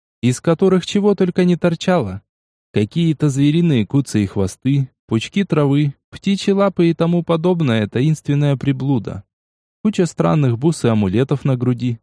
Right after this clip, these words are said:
Небольшой бубен с колотушкой на поясе. На долгополой рясе непонятного цвета, как на разгрузке у военных пехотинцев, множество карманов. И в каждом неведомые пузырьки, коробочки, пакетики.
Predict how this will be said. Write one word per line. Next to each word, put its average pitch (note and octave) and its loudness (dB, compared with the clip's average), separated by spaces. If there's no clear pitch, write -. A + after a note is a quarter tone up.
Небольшой E3+ 2
бубен F3+ 0
с - -8
колотушкой C3+ 0
на C#3 0
поясе. A2+ -2
На G#2 2
долгополой A#2+ 2
рясе C#3 0
непонятного A2 -2
цвета, D#3+ -2
как A#2+ -2
на B2+ 2
разгрузке C3+ -2
у C3 2
военных C3 0
пехотинцев, B2+ -2
множество F#3 0
карманов. C#3+ -2
И G#2+ 2
в G2 -4
каждом C3 0
неведомые A2 2
пузырьки, G2+ -2
коробочки, A2 -2
пакетики. G#2+ -4